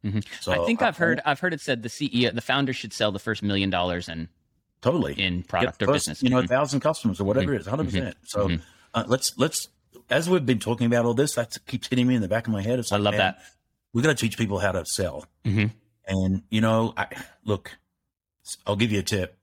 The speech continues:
Speaker 2: Selling is one thing. Persuasion. That's
Speaker 1: Mm-hmm.
Speaker 2: all it is.
Speaker 1: Mm-hmm. Mm-hmm.
Speaker 2: <laughs> Right?
Speaker 1: Mm-hmm.
Speaker 2: So that's all it is.
Speaker 1: I love
Speaker 2: So,
Speaker 1: that.
Speaker 2: um, yeah. So,
Speaker 1: But
Speaker 2: you know.
Speaker 1: we should, we should do a series of episodes on,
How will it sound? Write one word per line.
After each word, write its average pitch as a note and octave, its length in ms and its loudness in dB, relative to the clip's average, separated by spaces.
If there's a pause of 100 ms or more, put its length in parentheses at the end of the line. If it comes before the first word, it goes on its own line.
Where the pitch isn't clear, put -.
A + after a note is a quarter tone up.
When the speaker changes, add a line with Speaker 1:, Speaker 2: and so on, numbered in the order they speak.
(140)
Speaker 2:
Selling G2+ 340 0
is E2+ 100 -4
one F#2 200 -2
thing. F2 320 -6 (680)
Persuasion. E2+ 600 -4 (120)
That's A2+ 140 2
Speaker 1:
Mm-hmm. A2 100 4
Speaker 2:
all F2 120 -2
it E2 40 -6
is. E2 240 -8 (160)
Speaker 1:
Mm-hmm. G#2+ 680 0
Mm-hmm. G#2 280 2
Speaker 2:
<laughs> A#2+ 80 0
Right? A#2 200 2 (180)
Speaker 1:
Mm-hmm. A#2 320 4
Speaker 2:
So B2 280 4
that's C3 220 2
all C3+ 140 2
it A#2+ 60 2
is. G#2+ 280 0 (160)
Speaker 1:
I A#2 80 2
love A#2 220 4
Speaker 2:
So, - 20 4
Speaker 1:
that. A2 340 2
Speaker 2:
um, G#2+ 300 0 (200)
yeah. G2+ 340 4 (100)
So, G2+ 300 2
Speaker 1:
But A#2 160 0
Speaker 2:
you A2+ 60 2
know. A2 60 4
Speaker 1:
we G3 80 4
should, F3 260 2
we C#3+ 100 2
should F3 160 0
do F#3 100 4
a D3+ 40 4
series D3 380 2
of B2 80 2
episodes A#2+ 440 0
on, G#2 500 2